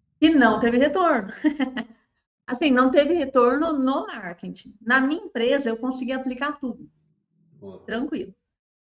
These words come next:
Speaker 1: Mas no marketing em si, porque a gente sabe que a pessoa, é difícil a pessoa confiar numa pessoa que tem trezentos seguidores.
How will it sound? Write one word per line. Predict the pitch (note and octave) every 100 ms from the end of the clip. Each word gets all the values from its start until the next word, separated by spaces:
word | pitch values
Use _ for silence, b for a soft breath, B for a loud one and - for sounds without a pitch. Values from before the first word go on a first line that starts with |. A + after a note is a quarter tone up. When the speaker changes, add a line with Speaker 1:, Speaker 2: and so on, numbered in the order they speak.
| -
Speaker 1:
Mas | A3 A3+ A#3+
no | C#4+ D#4+
marketing | A#3 A#3 C4 C4 B3+ F#3 - G3
em | -
si, | - C#4 G#3+ - - _ _ _ _
porque | C4 E4
a |
gente | F#4+ G#4
sabe | - E4 B3+
que | - D4 A#3+ - - -
a | C4
pessoa, | - C#4+ - D4 C4+ F#3
é | G3+
difícil | - D#4+ D4+
a | B3
pessoa | C4+ C#4 C4
confiar | A#3+ A3+ A#3 C4
numa | C4+ C4
pessoa | A3+ B3 B3
que | B3
tem | D4 C#4 A#3
trezentos | A#3 A3+ A#3 A#3 A#3
seguidores. | C#4+ C4+ C4 F3+ - _